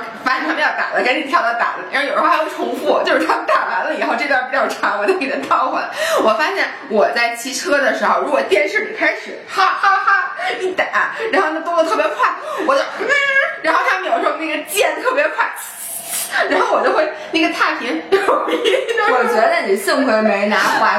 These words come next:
Speaker 2: 筒，要不然不是话筒揉出去，就是你嗑着自己门牙。
Speaker 1: <laughs> 我的那个踏频就会跟上他们那个，我就发现这种情况下，而且有张有弛，就是因为毕竟不管
Speaker 2: 你练的是间歇。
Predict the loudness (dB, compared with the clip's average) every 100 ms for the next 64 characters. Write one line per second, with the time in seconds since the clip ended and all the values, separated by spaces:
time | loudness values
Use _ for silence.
0 | -2 0 2 4 2 -2 2 2 2 0
1 | 0 -6 -4 2 4 6 4 4 2 2
2 | 0 0 2 4 2 0 0 0 0 2
3 | 2 2 2 2 0 -2 -2 0 0 0
4 | 0 -2 -2 -2 0 0 0 0 2 2
5 | 2 0 -2 -2 -2 -2 -2 0 0 0
6 | 0 0 -2 -2 0 0 0 -2 0 0
7 | 0 -2 -2 -2 0 0 -2 -4 -4 -2
8 | 0 -2 -4 0 2 2 -4 -10 -12 -14
9 | -14 -12 -12 -12 -4 0 0 0 -4 -2
10 | 0 2 2 4 2 2 0 -2 -2 -2
11 | -2 -2